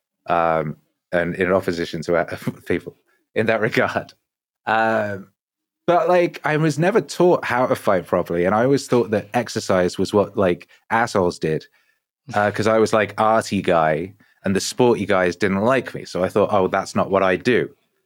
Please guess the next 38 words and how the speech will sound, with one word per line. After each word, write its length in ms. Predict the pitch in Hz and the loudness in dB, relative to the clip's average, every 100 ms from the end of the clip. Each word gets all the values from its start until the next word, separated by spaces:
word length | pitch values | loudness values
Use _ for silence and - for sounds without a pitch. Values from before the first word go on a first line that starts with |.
| _ - | _ -2
I'm 300 | 104 104 95 | -2 -2 -2
arty 340 | 123 117 101 101 | 0 0 -2 -4
guy. 260 | 90 82 87 | -2 -2 0
And 100 | 113 | -2
what 100 | 120 | 0
do 80 | 113 | 2
arty 240 | 107 98 | 0 -2
guys 240 | 87 85 | -2 -2
do?" 200 | - 80 | -2 0
I 80 | 80 | 2
read 180 | 80 78 | 0 -2
music 240 | 85 82 80 | -4 -6 -6
magazines 480 | 82 82 80 80 | -6 -4 -6 -8
and 100 | 78 | -12
stuff. 280 | - 87 82 | -6 -4 -2
And, 60 | 90 | 0
"Oh, 80 | 104 | -2
apparently 320 | 98 95 80 | 0 -2 0
arty 240 | 98 95 | 0 -2
guys, 280 | 80 80 80 | -2 -2 -2
like, 200 | 82 - _ - - _ - | -4 -6 _ -20 -20 _ -6
drink 320 | 110 92 - | -4 -4 -2
booze 260 | 113 110 | 0 0
and 100 | 92 | -2
take 300 | - 107 85 | -4 -4 -4
drugs 420 | - 113 104 82 82 | 0 0 0 -2 -8
and 200 | 82 - | -8 -6
this, 180 | 92 - | -4 -2
that, 120 | 95 | -2
and 100 | 90 | 0
the 60 | 90 | 0
other. 160 | 82 | -2
So 160 | - 92 | -2 0
that's 180 | 113 - | 0 2
what 120 | 117 | 2
I'm 140 | 117 92 | 2 0
gonna 140 | 90 | -2
do. 260 | 85 78 | 0 -2